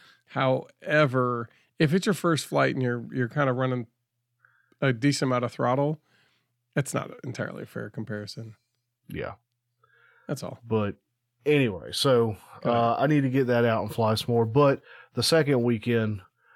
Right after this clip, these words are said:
Speaker 2: we had the hurricane come through, so I wasn't gonna
Speaker 1: Mm-hmm.
Speaker 2: take, I won't go out flying in that.
Speaker 1: Yeah, we,
Speaker 2: Um,
Speaker 1: that would, <laughs> that would be a mistake.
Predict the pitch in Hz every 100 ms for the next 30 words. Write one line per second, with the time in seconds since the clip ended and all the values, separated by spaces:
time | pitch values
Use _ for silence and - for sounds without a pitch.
0 | _ _ - 123 123 107 107 98 98 90
1 | 95 85 92 64 - 113 104 95 90 135
2 | 117 113 113 - 120 120 104 95 92 90
3 | 87 104 95 90 87 76 73 - _ _
4 | _ 131 120 113 131 90 - _ 135 143
5 | 156 160 214 202 226 254 240 196 233 156
6 | 143 127 147 135 135